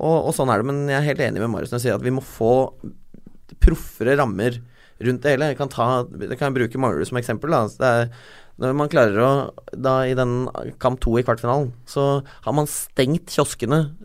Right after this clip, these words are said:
mellom tredje og sudden. Det, og åpner ikke opp igjen. Så er det sånn, hva, det, altså, publikum, eh, har vært i hallen i over to timer,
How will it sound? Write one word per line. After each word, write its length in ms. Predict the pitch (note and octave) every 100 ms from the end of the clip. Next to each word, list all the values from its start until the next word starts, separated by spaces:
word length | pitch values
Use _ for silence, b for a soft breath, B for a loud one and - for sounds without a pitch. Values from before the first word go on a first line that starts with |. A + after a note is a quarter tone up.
| -
mellom 360 | D3+ C#3 D3
tredje 480 | D3+ D3 A2 C3+ D3 -
og 560 | C3+ D3+ D3 D3 D3+ D3+
sudden. 380 | D3 E3+ F#3 A#2 - b b b b
Det, 180 | C#3+ D#3
og 320 | A2 D#3+ B2+ D#3
åpner 240 | C3 - B2+
ikke 140 | E3+
opp 100 | D3+
igjen. 240 | A3+ F3+ A#2+ - - b b b b b
Så 140 | F#3
er 20 |
det 80 | F3
sånn, 140 | E3+ D3+
hva, 180 | - D3 D#3+ C3
det, 160 | C3+ - - -
altså, 160 | D3 E3+ D3+ - B B
publikum, 480 | D3 B2+ C#3+ F3+ F3+ E3+ E3
eh, 160 | E3+ E3
har 140 | E3 D3+
vært 320 | - - -
i 60 | D3+
hallen 460 | G#2+ A2+ C#3+ D3+
i 120 | C#3 D#3 D3+ D3 D3+ D3 b b
over 320 | - B2 B2+ D#3+
to 220 | - C#3+
timer, 460 | D#3 B2+ G#2 D#3+